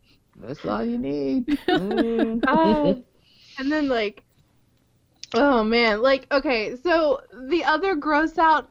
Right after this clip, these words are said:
Speaker 3: thing that I did not like at, at all, like, I did, I was kind of shocked at the dude because, like, the dude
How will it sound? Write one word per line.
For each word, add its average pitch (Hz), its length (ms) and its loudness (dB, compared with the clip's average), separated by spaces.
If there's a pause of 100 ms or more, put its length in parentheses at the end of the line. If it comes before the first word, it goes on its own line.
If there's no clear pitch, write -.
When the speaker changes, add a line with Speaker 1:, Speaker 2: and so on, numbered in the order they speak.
(240)
Speaker 3:
thing 330 440 0
that 277 180 0
I 285 160 0
did 294 220 -6
not 277 520 2
like 247 440 0
at, 226 360 0 (140)
at 240 220 2
all, 247 340 4
like, 247 280 -2 (100)
I 254 160 2
did, 302 340 -6 (420)
I 339 220 0
was 415 300 0
kind 359 280 0
of 330 100 -4
shocked 254 460 -2
at 247 160 -6
the 226 100 -8
dude 226 360 -8
because, 254 300 -8
like, 262 180 -2
the 277 100 -8
dude 240 400 -6